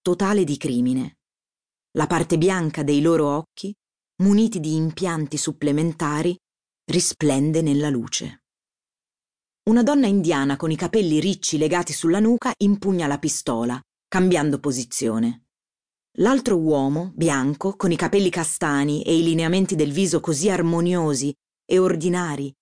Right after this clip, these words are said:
che difficilmente potrebbero rimanere impressi nella mente, si mette a perlustrare l'appartamento. Forse pensa che ci siano altre persone nascoste dietro il divano.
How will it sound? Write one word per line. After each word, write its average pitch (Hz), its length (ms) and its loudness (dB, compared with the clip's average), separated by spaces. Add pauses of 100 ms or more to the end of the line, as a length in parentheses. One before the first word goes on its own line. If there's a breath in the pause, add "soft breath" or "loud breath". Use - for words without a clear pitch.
(220)
che - 140 -2
difficilmente 190 880 0
potrebbero 156 560 0
rimanere 156 440 0
impressi 156 460 -2
nella 139 260 2
mente, 165 560 0 (420)
si - 200 0
mette 180 400 0
a 170 140 -6
perlustrare 180 800 0
l'appartamento. 127 1000 -2 (800)
Forse 196 380 0
pensa 156 340 -2
che 151 120 -2
ci 156 120 -2
siano 165 360 0
altre 156 300 0
persone 160 400 -2
nascoste 170 600 -2
dietro 143 320 0
il 147 80 -2
divano. 143 520 0